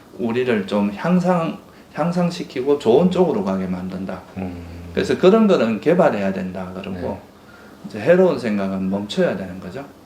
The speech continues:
Speaker 2: 음.
Speaker 1: 그래서 악일은 이제 이런 탐욕이나 성냄 이런 걸 기반으로 해서 이런 생각은 해로운 업이 돼요.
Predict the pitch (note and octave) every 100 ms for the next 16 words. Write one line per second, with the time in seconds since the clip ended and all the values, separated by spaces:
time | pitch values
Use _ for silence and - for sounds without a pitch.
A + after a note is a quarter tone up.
0 | G2+ F#2+ F2+ E2+ F2 C3+ C3 - - -
1 | - - - - - C3 E3+ G3+ F#3+ D3+
2 | - A#2+ A#2+ A#2 G#2 D3 D3 B2+ A#2 -
3 | G3 G3 F3 C#3+ C3+ A#2 - E3 F#3 F3+
4 | D3 E3+ F#3 G3 D#3+ - F3 E3+ D3+ B2+
5 | C3 C3+ C3+ A#2 A#2 A#2 G#2+ A#2+ C3 D3+
6 | G3 G3+ D#3 - D3 D#3+ B2+ G2